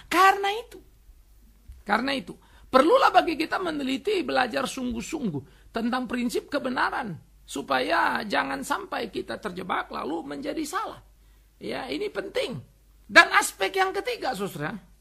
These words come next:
pertama, sehingga firman dipakai,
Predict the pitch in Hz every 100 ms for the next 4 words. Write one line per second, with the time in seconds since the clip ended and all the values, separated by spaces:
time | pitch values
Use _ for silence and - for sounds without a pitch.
0 | _ _ - - - 208 220 262 285 -
1 | - 180 247 - 220 202 - 262 220 185
2 | - 285 311 254